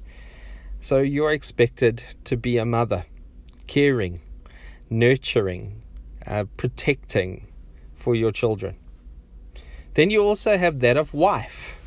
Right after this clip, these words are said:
Hey, we need you. So not only do you need to look after the kids, but you also have another child who's normally your husband.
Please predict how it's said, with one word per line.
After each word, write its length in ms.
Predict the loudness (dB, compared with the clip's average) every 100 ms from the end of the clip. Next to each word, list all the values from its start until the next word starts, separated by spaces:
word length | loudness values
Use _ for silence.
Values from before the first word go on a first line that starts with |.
| -18 -18 -20 -20 -20 -20 -20 -4
Hey, 200 | 2 2
we 240 | 2 4
need 420 | 4 4 4 2 0
you. 480 | 4 4 4 0 -6 -14 -16 -16
So 240 | -8 -2 0
not 240 | 2 0 2
only 480 | 2 4 2 2
do 220 | 0 -2 -2
you 260 | 0 0
need 200 | 0 -2
to 80 | 0
look 180 | 2 4
after 300 | 2 2 0
the 100 | 0
kids, 420 | 4 6 6 0 2
but 240 | 2 0 -18 -18 -8
you 180 | 0 2
also 300 | 2 2 2
have 180 | 2 2
another 360 | 2 2 2
child 520 | 0 4 4 4 2 -4 -12 -4
who's 260 | -4 -2
normally 300 | 0 0 2
your 140 | 2 4
husband. 580 | 2 2 -2 -4 -8